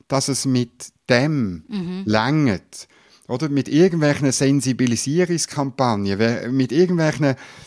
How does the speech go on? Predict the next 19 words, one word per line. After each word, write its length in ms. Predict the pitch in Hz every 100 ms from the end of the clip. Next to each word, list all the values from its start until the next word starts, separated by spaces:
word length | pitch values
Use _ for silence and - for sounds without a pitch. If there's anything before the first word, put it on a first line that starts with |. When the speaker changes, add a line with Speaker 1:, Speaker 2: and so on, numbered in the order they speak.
| -
Speaker 1:
ähm, 260 | 127 127 131
äh, 300 | 131 127 127
sie 160 | -
machen 320 | 131 147 147 160
auch 180 | 156 151
Sachen 520 | 143 151 151 - 151
auf 140 | 143
Social 480 | - 143 156 - 143
Media, 640 | 131 139 180 170 165 143
oder? 260 | 131 151 151
Wo 80 | 143
man 100 | 139
dann 140 | 135
sa-, 220 | 127 131
von 200 | 123 131 -
Toleranz 640 | 131 131 110 113 165 156
redet 240 | 147 147 147
und 120 | 135
so. 280 | 143 151